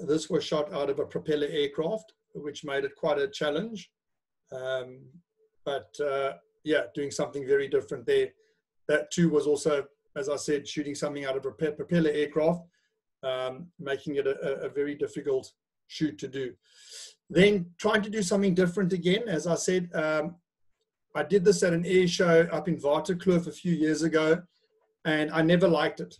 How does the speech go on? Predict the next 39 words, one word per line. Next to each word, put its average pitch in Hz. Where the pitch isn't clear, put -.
It -
was 147
a 147
terrible 190
photograph, 156
but 147
it 147
was 151
all 185
I 160
could 170
do. 156
Um, 139
it 151
was 156
never 170
an 160
official 165
photo 175
shoot. 190
I 170
just 151
tagged 170
along 151
for 156
the 135
ride 147
to -
try 156
and 151
get 151
some 143
photos 170
of 151
the 143
Silver 165
Falcons 170
with 151
the, 151